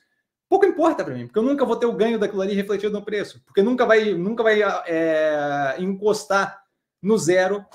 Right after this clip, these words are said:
aquele, aquele desconto. Então, assim, se eu tenho um desconto agora, o desconto que ele fala da holding, pra quem não entende, é assim: eu tô pagando na holding mais, mais barato do que eu pagaria na soma dos ativos se eu comprasse separado, certo? Por quê? Porque eu tenho, tem um motivo isso.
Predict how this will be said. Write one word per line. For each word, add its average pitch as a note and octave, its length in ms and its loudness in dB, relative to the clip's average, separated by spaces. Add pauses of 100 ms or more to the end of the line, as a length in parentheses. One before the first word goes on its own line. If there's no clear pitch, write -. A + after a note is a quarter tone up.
aquele, F3 960 2
aquele G3 200 -6
desconto. G3+ 420 -6
Então, F#3+ 120 -2
assim, F#3+ 240 -4 (260)
se - 160 2
eu F#3 80 8
tenho A#3+ 240 4
um A#3 40 2
desconto A3+ 480 2
agora, C#3 440 0 (160)
o D#3+ 120 -2
desconto B3 320 -4
que A3+ 60 0
ele G3 80 4
fala F#3 180 4
da C#3+ 100 2
holding, C3+ 480 2
pra C3+ 160 -10
quem D3+ 120 -12
não C#3 80 -10
entende, D#3 480 -2 (380)
é F#3+ 100 2
assim: F#3+ 240 0
eu D#3+ 100 -2
tô F#3 120 -2
pagando G#3+ 420 2
na F#3+ 100 0
holding G3 500 -2 (360)
mais, F3 560 -2
mais G3+ 240 0
barato G3 560 0
do F#3 160 -10
que G3+ 60 0
eu G3 40 0
pagaria G3 360 0
na G3 120 -4
soma A#3 360 -2
dos F3+ 100 -4
ativos G3 340 -2
se G3+ 60 -6
eu G3 40 -2
comprasse G3 400 -4
separado, F#3+ 500 -2 (120)
certo? - 280 -8
Por B3+ 180 -6
quê? D3+ 100 -2
Porque - 160 -8
eu C#3 60 -10
tenho, F#3 380 -6
tem G#3+ 100 -2
um B3 80 -2
motivo B3+ 320 -2
isso. - 240 -2